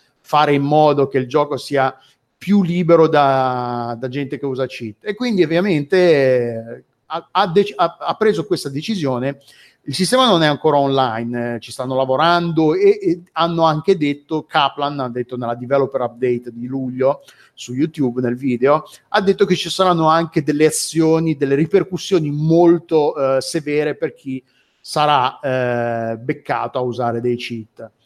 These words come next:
Eh, non si sa bene, non, non, ovviamente non ha dato di-, dettagli di, di nessun tipo, perché ogni dettaglio che dai e può essere utilizzato contro di te poi dai cheater,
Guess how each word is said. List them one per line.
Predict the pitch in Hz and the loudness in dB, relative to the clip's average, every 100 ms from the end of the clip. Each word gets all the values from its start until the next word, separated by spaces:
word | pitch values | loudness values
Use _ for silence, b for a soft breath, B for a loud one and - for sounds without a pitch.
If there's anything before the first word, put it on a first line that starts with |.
| b b b | b b b
Eh, | - 127 117 110 113 113 113 113 117 | -10 -8 -6 -8 -8 -8 -6 -6 -4
non | 127 156 | 0 0
si | 160 | 0
sa | 160 185 | 0 4
bene, | 185 190 | 4 4
non, | 175 160 160 | 4 2 0
non, | 160 156 | -2 -2
ovviamente | 151 160 175 208 180 | 2 4 4 2 2
non | 170 | 4
ha | 160 | 4
dato | 143 147 139 143 | 6 4 2 -2
di-, | 135 127 131 | -8 -12 -14
dettagli | - 139 - 156 151 143 | -8 -6 2 2 2 -4
di, | 143 127 | -14 -14
di | 120 | -6
nessun | 139 135 156 139 | -4 -4 -6 -6
tipo, | 175 185 143 | -2 -2 -2
perché | 135 123 139 - 135 _ - | -6 -8 -12 -12 -20 _ -4
ogni | 160 185 175 | 2 4 4
dettaglio | 160 160 - 160 165 151 | 2 0 2 2 4 2
che | 139 | 2
dai | 139 147 151 143 | 2 2 2 2
e | |
può | 135 139 | 0 -2
essere | - 131 | -2 -8
utilizzato | 123 135 127 139 135 | -8 -8 -4 -4 -4
contro | 135 127 123 | -6 -8 -6
di | 127 | -8
te | 120 131 | -6 -4
poi | 135 | -2
dai | 127 127 120 | -2 -2 -4
cheater, | - 135 120 135 127 123 | -8 -10 -6 -2 -2 -2